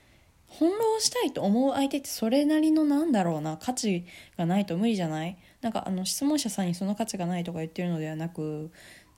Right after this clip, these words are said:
なんかやっぱり有名になるのが <laughs> 一番いいよねと思う。うん。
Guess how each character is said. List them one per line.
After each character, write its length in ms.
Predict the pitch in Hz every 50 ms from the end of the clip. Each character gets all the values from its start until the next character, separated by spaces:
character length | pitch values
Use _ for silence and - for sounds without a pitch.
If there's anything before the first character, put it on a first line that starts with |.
| _ _ -
な 100 | 208 202
ん 80 | 208 202
か 120 | - 175
や 120 | 180 180
っ 40 | 175 180
ぱ 100 | - 233
り 300 | 226 202 190 180 175 180 - _ _ _ _ _ _ _ _ _ _ _ _ _ _ _ _ _ _ _ _ _ _ -
有 240 | 196 190 196 226 247
名 240 | 254 277 302 311 294
に 160 | 302 320 247
な 100 | 247 294 277
る 140 | - 339
の 80 | 277 262
が 380 | 220 240 226 - 226 - - - - - - - 554 571
<laughs> 340 | 494 466 392 311 - -
一 280 | - 226 208 - 220 214
番 260 | 214 220 220 220 -
い 60 | - -
い 180 | - 240 233 214
よ 140 | 190 185 180
ね 480 | 175 175 175 175 170 170 175 185 190 - - - _ - 175 - _ _ _ _ _
と 240 | - 208 202 - - _ -
思 480 | 190 180 175 175 170 170 165 170 - - _ _ _ _ _ _ _ _ _ _ _ _ _ _ _ _ _ _ _ _ _ _ _ _ _ _ _ _ _ _ _ _ _ _ _ -
う。 40 | 190
う 20 | 165
ん。 600 | 165 165 165 165 165 165 170 185 185 214 214